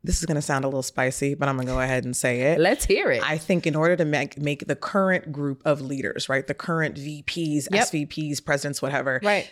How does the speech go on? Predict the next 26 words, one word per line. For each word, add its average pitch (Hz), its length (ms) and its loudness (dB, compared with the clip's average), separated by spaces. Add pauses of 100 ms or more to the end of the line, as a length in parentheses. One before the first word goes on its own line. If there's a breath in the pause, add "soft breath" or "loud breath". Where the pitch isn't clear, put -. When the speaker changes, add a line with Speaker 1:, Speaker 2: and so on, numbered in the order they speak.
Speaker 1:
take 151 240 2
action, 147 400 -2
we 143 120 -2
need 185 80 0
to 135 60 0
hit 139 140 0
'em 135 80 -4
in 127 60 -4
their - 120 -10
wallets. - 520 -4 (240 loud breath)
Speaker 2:
I 131 160 -4
agree. 120 580 -10 (100)
Speaker 1:
You 151 100 0
need 151 120 2
to 147 60 0
hit 147 160 4
'em 147 80 0
in 143 80 0
their 135 120 -2
wallets, 139 380 -2
Speaker 2:
I 131 160 0
Speaker 1:
right? 131 200 2
Speaker 2:
agree. 143 240 0
Speaker 1:
No, 160 540 2
there's 151 300 2
no 165 720 2